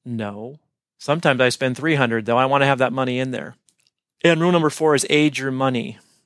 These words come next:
That is, how long is your money in your account, your checking account, before you actually spend it?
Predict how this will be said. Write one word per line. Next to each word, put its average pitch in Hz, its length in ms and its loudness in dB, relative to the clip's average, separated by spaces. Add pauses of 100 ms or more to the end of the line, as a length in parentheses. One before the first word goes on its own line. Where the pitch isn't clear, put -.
(100)
That 127 180 2
is, 123 440 0 (840)
how 175 200 2
long 160 420 4
is 131 220 -2
your 131 100 -2
money 139 540 0
in 135 100 -2
your 123 220 0
account, 135 560 0
your 131 80 -8
checking 143 400 -2
account, 131 420 -4 (460)
before 135 360 -2
you 127 140 -2
actually 123 520 -6
spend 113 380 -8
it? - 140 -12